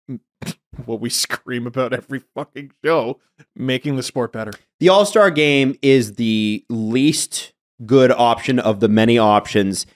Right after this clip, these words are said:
Speaker 2: that have been presented and tried and tested and are true in every other sport. But it's the one the N H L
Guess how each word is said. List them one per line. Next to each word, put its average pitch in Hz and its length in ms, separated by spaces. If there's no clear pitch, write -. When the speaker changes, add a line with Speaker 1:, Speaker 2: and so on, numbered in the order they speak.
Speaker 2:
that 117 160
have 117 240
been 107 200
presented 123 640
and 107 160
tried 101 460
and 95 160
tested 95 420
and 87 160
are 87 60
true - 240
in 117 120
every 110 240
other 90 140
sport. - 320
But 165 320
it's 139 180
the 165 100
one 143 140
the 131 120
N 120 80
H 120 140
L 120 220